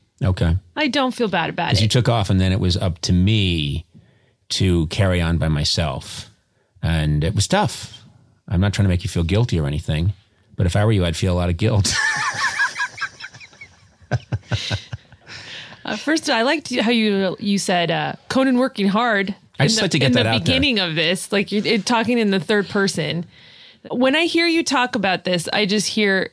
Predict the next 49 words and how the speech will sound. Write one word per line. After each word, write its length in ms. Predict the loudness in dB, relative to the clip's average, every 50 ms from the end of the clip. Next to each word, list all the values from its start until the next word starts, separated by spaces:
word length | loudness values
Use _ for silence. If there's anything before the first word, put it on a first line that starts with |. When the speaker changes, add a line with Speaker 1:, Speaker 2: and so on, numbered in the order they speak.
| _ -4
Speaker 2:
"You're 220 | -2 0 2 2
so 340 | 0 0 0 0 0 2 2
valuable 920 | 2 2 2 2 2 2 2 2 2 0 0 0 0 0 0 -2 -4 -8 _ _ _ -4
that 300 | 0 2 2 2 2 2
when 200 | 2 2 2 2
you 180 | 2 2 2
leave, 580 | 2 2 2 2 2 2 0 -2 -4 -6 -10 -12 -18 _ _ _ _ -4
there's 320 | -2 0 2 2 2 0
a 60 | -2
hole 580 | -2 -2 0 0 2 2 2 0 0 -2 -4 -8 _ _ -2
in 420 | 0 0 2 2 0 0 0 0
my 380 | 0 0 0 0 0 0 -2 -2
life." 560 | -2 -2 -2 -2 -2 -4 -6 -8 -10 -8 -4
Speaker 1:
That's 200 | -2 -2 0 0
a 60 | 0 0
nice 220 | 2 0 2 2
way 100 | 2 2
to 60 | 4
look 220 | 4 2 2 2 2
at 120 | 2 2
it. 60 | 2 2
And 120 | 4 4
you 80 | 4 4
know 100 | 4 4
what? 160 | 2 2 2
You 160 | 2 2 2
are 160 | 2 2 0
valuable 480 | 2 0 0 2 0 0 0 -2 -2 -2
to 160 | 0 0 2
me. 340 | 2 2 0 -2 -6 -10 -10 -8
So 340 | -4 0 0 2 2 4 2 2
Speaker 2:
Okay. 160 | 0 -2 -4 -10 -16 -8 -2 2
Speaker 1:
when 180 | 4 4 6
you 160 | 6 6 6
left, 640 | 4 4 4 2 2 0 -2 -4 -6 -6 -6 -6 -6 -10 _ _ _ _ _ _ _ _ -18 _ 0
um, 460 | 2 2 2 2 2 2 2 2 2
I 140 | 2 0 0
thought, 320 | 0 0 0 0 0 0
"I 60 | 0 0
hope 160 | 0 0 0
this 140 | 0 0 0
is 80 | 0 0
for 180 | 0 0 0
a 60 | 2 2
good 180 | 2 2 2
reason." 640 | 2 2 2 2 2 2 2 2 2 2 2 2 0 -4 _ _ _ _ 0
Where'd 180 | 2 2 2 0
you 40 |
go? 260 | 0 0 0 0 -2